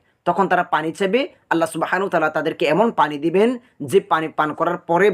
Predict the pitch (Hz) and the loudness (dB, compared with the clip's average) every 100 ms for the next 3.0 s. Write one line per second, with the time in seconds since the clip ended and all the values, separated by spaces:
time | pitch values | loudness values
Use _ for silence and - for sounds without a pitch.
0 | 135 151 151 190 185 139 147 160 135 156 | 0 -4 0 2 2 0 0 -2 -2 -2
1 | 160 156 190 185 226 247 160 160 175 190 | 0 -2 -2 0 0 -2 -4 -6 -6 -4
2 | 220 226 247 269 175 160 147 - - 202 | -2 0 0 -2 -2 -2 -4 -4 -2 2